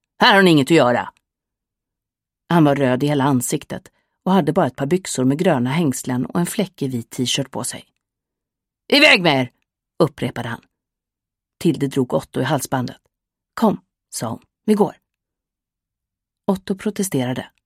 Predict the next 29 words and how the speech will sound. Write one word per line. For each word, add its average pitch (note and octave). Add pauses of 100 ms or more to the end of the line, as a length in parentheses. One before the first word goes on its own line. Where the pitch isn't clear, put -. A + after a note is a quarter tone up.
(560)
Han E3
hade C3+
nosat C#3
upp -
något. - (580)
Han D3+
sniffade D3+
runt B2
i -
den C3+
blöta D#3
snön C3+ (360)
och F#3+
grävde F#3
fram C3+
något C3+
med D3+
nosen. B2+ (1400)
En D3
ny B2+
tomflaska C3+
kom D3+
susande B2+
genom D3+
luften. B2+ (680)
"Skynda G#3
dig", D#3 (200)
sa A2
Viktor. -